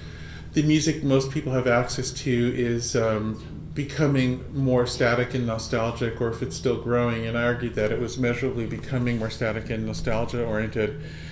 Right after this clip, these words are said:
um, and globally, not just here. And I, I think that that's a, a result of, um,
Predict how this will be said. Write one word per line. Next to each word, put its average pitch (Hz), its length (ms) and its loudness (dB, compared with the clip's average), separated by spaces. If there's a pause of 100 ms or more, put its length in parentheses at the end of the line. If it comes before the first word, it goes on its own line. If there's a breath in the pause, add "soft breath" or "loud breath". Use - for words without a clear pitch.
(260 loud breath)
um, 120 380 2
and 139 200 6
globally, 127 580 6
not 127 200 2
just - 240 -6
here. 117 380 2 (340 loud breath)
And 131 180 2
I, 131 40 4 (160)
I 143 100 4
think 139 240 0
that - 160 0
that's 127 340 4
a, 139 140 2 (100)
a 123 120 0
result 131 680 4
of, 120 380 2
um, 113 340 2